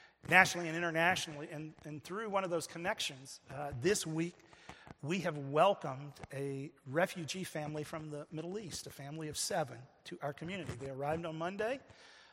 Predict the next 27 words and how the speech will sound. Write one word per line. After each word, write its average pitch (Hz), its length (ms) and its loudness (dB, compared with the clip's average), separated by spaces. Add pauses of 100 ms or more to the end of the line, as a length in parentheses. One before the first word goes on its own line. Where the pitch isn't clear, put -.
(120)
Uh, 131 160 -4
they're 139 220 -2
living 160 520 -4
in 139 160 -12
one 151 180 -6
of 131 120 -8
the 135 60 -6
homes 170 340 -6
that 180 120 -8
we 165 160 -6
own, 170 220 -6
one 160 80 -8
of 143 80 -10
our 139 80 -8
missions 147 380 -8
homes. 185 560 -10
And 131 400 -12 (500)
first 240 220 10
of 165 80 2
all, 170 260 10
if, 143 120 -4 (140)
if 156 120 -8 (200)
we, 160 220 -4
we've 170 160 2
already 185 180 6
kind 180 180 -2
of 160 60 -2